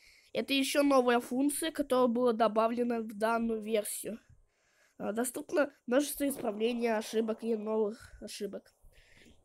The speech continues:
Ну, я уже нашел очень много багов, которых нам добавили в данную версию. И давайте исследовать.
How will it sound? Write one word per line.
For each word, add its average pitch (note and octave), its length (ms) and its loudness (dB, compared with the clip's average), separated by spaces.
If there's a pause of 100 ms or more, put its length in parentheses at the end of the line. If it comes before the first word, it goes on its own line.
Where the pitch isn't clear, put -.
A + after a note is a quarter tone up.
(760)
Ну, D#4 240 6
я D4 240 8
уже D4 160 4
нашел C#4 300 2
очень C4+ 180 0
много C4 260 4
багов, G#3+ 460 6 (800)
которых A#3 460 -2
нам A3 400 -2
добавили A3 580 -2
в A3+ 60 -10
данную A3+ 460 -2
версию. C4 460 -2 (720)
И C4+ 100 -2
давайте C4 380 0
исследовать. G#3+ 640 4